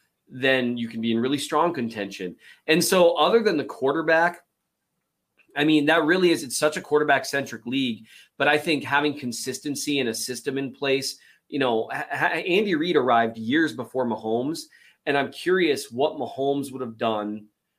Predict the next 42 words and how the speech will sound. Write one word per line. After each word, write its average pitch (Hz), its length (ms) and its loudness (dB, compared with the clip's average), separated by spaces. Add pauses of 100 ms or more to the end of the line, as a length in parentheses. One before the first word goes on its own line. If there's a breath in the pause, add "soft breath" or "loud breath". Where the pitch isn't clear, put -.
(100)
without 143 560 4
a 151 60 -8
team 131 440 -4
that 117 120 -2
had, 123 460 0 (280 soft breath)
'cause 156 160 -4
the 151 100 -2
Chiefs 214 240 -4
for 156 140 -2
a - 40 -4
few 170 180 -10
years 160 240 0
there 120 120 -2
had 117 120 -6
become 120 280 -4
just 110 160 -12
a 101 40 -12
laughing 101 420 -4
stock 90 380 -14 (400)
and 131 160 -6
just 127 480 -2 (260)
a - 80 -4
complete 139 480 -4
joke. 120 420 -2 (240)
Reid 147 380 -4
comes 131 360 -2
in 117 400 -2
and 123 160 -6
starts - 320 -2
to 117 100 -8
really 147 360 4
turn 139 260 -4
the 123 60 -2
ship 127 240 -6
around, 110 240 -2
and 113 80 -4
that's 127 140 -4
something 123 220 -4
Alex 123 260 0
Smith 127 260 -6
helped 135 280 -6
with. 95 280 -8